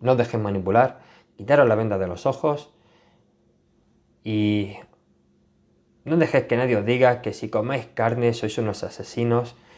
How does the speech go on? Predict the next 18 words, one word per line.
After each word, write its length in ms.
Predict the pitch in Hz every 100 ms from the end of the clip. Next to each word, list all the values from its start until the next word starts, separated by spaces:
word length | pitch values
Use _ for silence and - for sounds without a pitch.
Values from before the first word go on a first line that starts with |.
| _
que 120 | -
si 140 | 107 113
yo 120 | 131
soy 400 | - 120 117 110
vegano, 480 | 101 98 117 123 117
vosotros 560 | 98 98 - 110 113
sois 140 | - 104
asesinos, 420 | 98 - 113 95
yo 220 | 113 104
no. 240 | 104 113 - - - - - - -
Y 220 | 113 113 117
todas 320 | 127 123 123
esas 200 | 113 -
cosas, 580 | - 120 127 120 123 -
eh, 420 | 113 110 110 110 110
que 80 |
si 580 | 104 - 113 110 113 110 - - - - _ _ _ _ _ -
luchemos 440 | 120 117 156 156